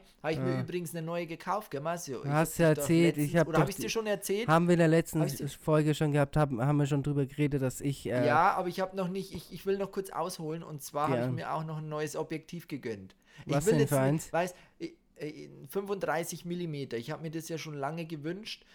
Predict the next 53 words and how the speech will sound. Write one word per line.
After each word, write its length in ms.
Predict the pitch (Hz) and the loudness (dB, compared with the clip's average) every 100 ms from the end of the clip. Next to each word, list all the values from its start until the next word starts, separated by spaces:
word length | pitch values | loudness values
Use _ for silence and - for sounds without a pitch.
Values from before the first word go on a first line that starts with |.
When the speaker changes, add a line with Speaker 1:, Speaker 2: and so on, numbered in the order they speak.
| - _ _ | -20 _ _
Speaker 1:
Ein 80 | 139 | -8
schönes 380 | - 190 190 190 | -4 -4 -4 -6
fünfunddreißig 680 | 185 175 160 156 156 151 160 | -8 -8 -4 -4 -4 -10 -10
Millimeter 580 | 175 170 160 175 190 | -8 -6 -6 -4 -4
Objektiv 560 | 175 180 175 - 180 - | -2 -4 -8 -10 -12 -8
hab 100 | 160 | -8
ich 80 | 147 | -6
mir 140 | 156 | -8
gegönnt, 400 | 147 139 143 170 | -8 -6 -6 -4
weil 120 | 170 156 | -6 -6
ich 40 | |
mir 100 | 151 | -6
gedacht 300 | 143 147 - | -4 -6 -6
hab, 100 | 143 | -10
neue 220 | 143 147 | -4 -6
Kamera 420 | 147 151 156 160 160 | -4 -6 -2 -2 -2
gehört 300 | 151 147 135 | -4 -4 -4
auch 120 | 139 | -6
ein 80 | 139 | -6
schönes 320 | 151 147 135 | -10 -10 -8
neues 260 | 139 139 | -6 -6
Objektiv 460 | 135 131 127 165 165 | -6 -8 -10 -12 -10
dazu, 240 | 165 160 | -10 -6
hab 60 | 156 | -6
ich 60 | 143 | -6
mir 140 | 147 | -10
gegönnt. 380 | 135 143 160 175 - - - - | -8 -6 -8 -10 -20 -20 -20 -10
Und 140 | 147 | -8
ich 120 | 143 _ | -8 _
bin 240 | 180 180 | -4 -4
sehr 540 | 160 - - 185 139 - | -6 -6 -4 0 -2 -2
zufrieden. 460 | - - - 87 85 | -12 -12 -16 -16 -16
Ich 160 | - | -12
bin 160 | 139 127 | -10 -10
sehr 600 | - - - 196 208 214 | -12 -12 -10 -6 -2 -2
zufrieden. 580 | 214 202 - 185 196 180 165 | -2 -10 -10 -10 -10 -10 -12
Ich 180 | 156 | -8
hätte 180 | 160 151 | -6 -6
nicht 220 | 160 208 | -8 -8
gedacht, 340 | 190 175 165 - | -8 -6 -6 -6
dass 140 | 143 | -8
es 320 | 139 123 - | -8 -10 -10
so 180 | - 247 | -6 -6
gute 300 | - 208 202 | -6 -8 -6
Fotos 380 | - 180 170 156 | -6 -6 -10 -8
macht, 280 | 165 139 - | -8 -8 -8
dass 120 | 143 | -8
man 160 | 143 135 | -8 -4
damit 320 | 131 131 127 | -4 -4 -8
so 240 | - 208 226 | -8 -6 -6
gut 220 | 208 - | -8 -6
filmen 420 | - 185 180 165 | -4 -4 -4 -8
kann. 280 | 165 165 | -6 -6